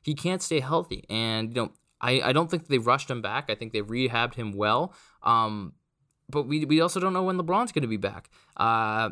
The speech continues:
and, and as sad as it is to say, because, you know, I expected, you know, Anthony Davis to be an all-time great,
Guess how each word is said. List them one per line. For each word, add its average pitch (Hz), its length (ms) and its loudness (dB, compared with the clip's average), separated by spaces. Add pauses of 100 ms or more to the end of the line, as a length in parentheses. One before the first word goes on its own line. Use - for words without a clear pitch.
(100)
and, 123 260 -4
and 123 200 -4
as - 340 -6
sad 165 320 2
as 160 220 0
it 165 40 4
is 165 180 0
to 120 120 -4
say, 170 400 2
because, 139 260 -4
you 127 60 -4
know, 117 80 -2
I 113 140 -4
expected, 120 520 -4
you 117 80 -6
know, 101 120 -4
Anthony 117 280 -4
Davis 139 260 4
to 113 60 -14
be 110 80 -6
an 110 60 -4
all-time 107 420 -4
great, 131 380 2